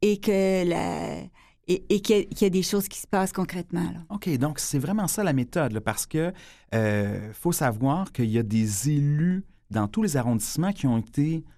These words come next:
Speaker 2: nommés comme responsables de l'accessibilité universelle
Speaker 1: Oui.
Speaker 2: ou de la diversité.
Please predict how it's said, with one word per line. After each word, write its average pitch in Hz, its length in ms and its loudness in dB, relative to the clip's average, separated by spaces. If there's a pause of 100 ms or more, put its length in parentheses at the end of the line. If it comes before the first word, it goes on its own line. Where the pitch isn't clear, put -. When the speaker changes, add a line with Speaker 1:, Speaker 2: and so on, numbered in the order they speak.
Speaker 2:
nommés 139 380 2
comme 123 160 0
responsables 107 560 -4
de 107 80 0
l'accessibilité 95 640 -6
universelle 107 580 -2
Speaker 1:
Oui. 214 220 -2
Speaker 2:
ou 104 80 -2
de 101 60 0
la 95 80 2
diversité. 101 640 -2